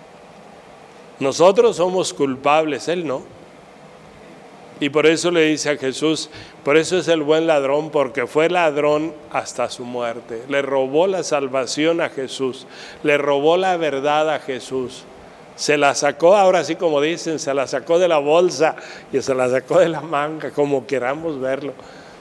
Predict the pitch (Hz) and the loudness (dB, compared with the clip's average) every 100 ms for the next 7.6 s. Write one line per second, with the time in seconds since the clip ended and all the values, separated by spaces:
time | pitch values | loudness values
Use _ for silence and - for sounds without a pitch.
0 | - - 151 156 165 - - - - - | -20 0 4 4 2 -2 -20 -20 -20 -20
1 | - - - 147 139 147 139 139 202 226 | -20 -20 -4 -4 0 -2 0 2 2 2
2 | 202 143 131 120 - - - - 233 254 | 0 0 -2 -4 -8 -18 -20 -6 4 6
3 | 214 175 - - 180 143 - 170 156 151 | 6 0 -12 -8 -8 -6 -2 2 2 4
4 | 160 190 196 190 170 147 139 143 160 156 | 2 2 0 0 0 0 0 0 0 -2
5 | - 139 131 147 147 147 127 - 123 120 | -4 -6 -6 -4 -2 0 -2 -6 -6 -6
6 | 120 113 107 - - - - - - - | -6 -8 -14 -20 -20 -20 -20 -20 -20 -20
7 | - - - 135 139 | -20 -10 2 2 2